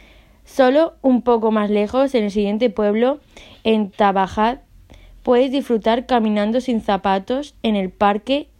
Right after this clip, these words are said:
Barfoot, probando veintiún superficies y materiales diferentes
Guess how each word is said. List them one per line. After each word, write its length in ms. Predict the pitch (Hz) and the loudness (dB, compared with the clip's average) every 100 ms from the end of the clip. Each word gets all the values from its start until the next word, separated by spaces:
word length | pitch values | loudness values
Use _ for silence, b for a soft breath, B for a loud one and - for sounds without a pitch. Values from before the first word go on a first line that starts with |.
| _ | _
Barfoot, 640 | - 208 202 180 - 196 180 _ _ - _ b b b b b | -4 0 0 -2 -4 -4 -4 _ _ -20 _ b b b b b
probando 540 | - 233 226 226 262 277 | -2 0 2 2 2 2
veintiún 480 | 247 214 220 214 | 2 0 -2 -2
superficies 680 | 220 247 233 220 202 262 262 | -2 0 0 0 -2 -2 -2
y 80 | 240 | -2
materiales 540 | 214 202 202 196 233 | -2 0 0 0 0
diferentes 1120 | 233 233 202 196 _ _ 214 185 180 - - | -2 -4 -4 -4 _ _ -2 -2 -6 -16 -20